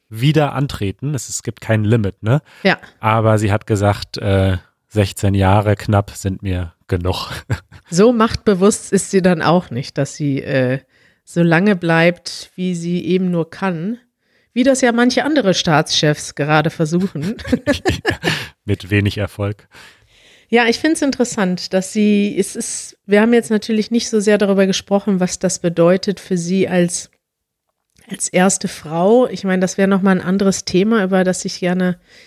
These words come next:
Speaker 2: auch nochmal in einer eigenen, in einer anderen Sendung reden möchte. Es ist interessant, dass solche Charaktere, ich habe jetzt auch gerade zum Beispiel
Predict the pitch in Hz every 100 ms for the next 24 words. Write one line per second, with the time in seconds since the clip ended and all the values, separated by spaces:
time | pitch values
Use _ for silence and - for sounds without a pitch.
0 | _ _ - 220 240 180 175 165 165 240
1 | 285 175 165 - 170 170 262 208 160 156
2 | 151 - 151 147 143 - - 185 233 254
3 | _ _ 175 - 262 - _ 240 240 220
4 | - 226 254 202 - - _ _ - 196
5 | 190 208 233 202 180 - 202 214 208 208
6 | - - 202 220 - 180 - 175 185 175
7 | 175 170 - - 165